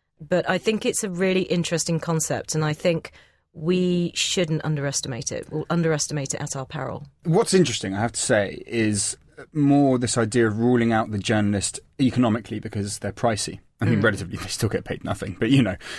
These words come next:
Speaker 2: but for
Speaker 3: It's far too much if you ask me.
Speaker 2: Right, I can imagine you feel that way. But, um, <laughs> you know, for companies that don't have that much money, they, they like to get rid of them. If you look at what was said by the guy that's running Local World, who owns a bunch of local newspapers, the appalling tosh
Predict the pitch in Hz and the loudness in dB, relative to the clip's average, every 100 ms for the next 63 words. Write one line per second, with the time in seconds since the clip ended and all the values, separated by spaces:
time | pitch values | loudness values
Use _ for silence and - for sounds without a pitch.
0 | - - 123 101 123 - - 139 117 123 | -10 2 2 4 0 0 0 2 4 2
1 | 117 117 110 104 113 101 92 131 135 - | 2 0 -2 0 0 0 -2 0 2 2
2 | - 104 120 139 127 127 107 123 147 120 | -2 0 4 4 4 0 -2 0 2 4
3 | 123 170 131 135 151 160 - - 190 160 | 4 4 4 4 6 4 2 -6 2 4
4 | 143 180 147 131 131 127 110 110 110 120 | 6 2 4 2 4 4 2 0 0 4
5 | 143 131 110 - - - 123 120 120 120 | 4 4 0 -12 -8 2 2 4 4 2
6 | - 120 139 101 - 104 131 185 - 127 | 2 2 2 2 -2 0 4 4 2 0
7 | 117 117 107 - 117 101 110 101 95 104 | 2 0 0 0 0 0 0 0 2 0
8 | 95 - 104 101 101 98 113 120 180 170 | 0 -4 -2 0 0 0 -2 -2 2 2
9 | 110 - - _ _ 113 104 98 87 120 | 0 -4 -14 _ _ -2 0 0 4 4
10 | 113 98 101 92 107 156 175 101 85 67 | 2 0 0 0 0 0 0 -2 -2 -8
11 | - - _ _ - 123 135 139 135 _ | -12 -18 _ _ -8 0 2 2 0 _
12 | - - 262 254 151 101 90 - - 220 | -8 0 4 4 4 0 -2 -4 0 2
13 | 123 - - - | 2 -2 -6 -10